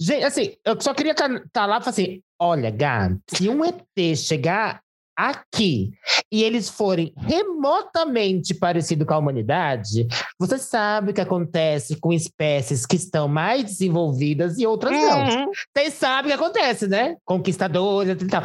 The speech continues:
Speaker 2: A
Speaker 1: A gente
Speaker 2: gente
Speaker 1: não é
Speaker 2: mesmo já
Speaker 1: querida.
Speaker 2: fez isso, né?
Speaker 1: É,
Speaker 2: A
Speaker 1: é
Speaker 2: gente
Speaker 1: isso que eu
Speaker 2: mesmo já
Speaker 1: falei.
Speaker 2: fez isso.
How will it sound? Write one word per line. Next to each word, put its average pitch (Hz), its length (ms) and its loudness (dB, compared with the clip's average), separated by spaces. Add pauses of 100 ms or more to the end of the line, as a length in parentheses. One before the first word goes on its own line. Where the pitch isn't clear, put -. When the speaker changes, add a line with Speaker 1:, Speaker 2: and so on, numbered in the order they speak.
(140)
Speaker 2:
A 247 100 4
Speaker 1:
A 466 60 6
gente 480 140 0
Speaker 2:
gente 440 240 4
Speaker 1:
não 440 100 4
é - 20 6
Speaker 2:
mesmo 480 240 4
já 277 140 4
Speaker 1:
querida. 190 340 4
Speaker 2:
fez 120 140 2
isso, 143 200 -2 (140)
né? 170 160 2
Speaker 1:
É, 269 80 4
Speaker 2:
A - 120 4
Speaker 1:
é 240 40 2
Speaker 2:
gente 302 220 4
Speaker 1:
isso 285 80 2
que 208 80 0
eu 240 80 4
Speaker 2:
mesmo 269 40 2
já 320 160 4
Speaker 1:
falei. 202 80 4 (140)
Speaker 2:
fez - 40 -4
isso. 156 260 -2